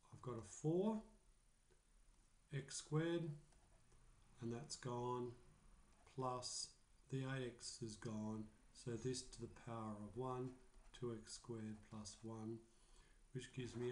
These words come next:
eight x, two x squared plus one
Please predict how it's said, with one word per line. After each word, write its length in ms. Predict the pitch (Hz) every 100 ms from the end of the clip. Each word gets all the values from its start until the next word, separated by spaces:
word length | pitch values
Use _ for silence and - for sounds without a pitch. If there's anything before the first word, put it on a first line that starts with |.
| 160
eight 120 | 151
x, 560 | 113 - - - - - - - - - - - - - - - - - -
two 240 | - 143 170 - 135
x 260 | 127 -
squared 460 | - - 123 117 110 -
plus 280 | 117 110 -
one 500 | 151 151 147 147 147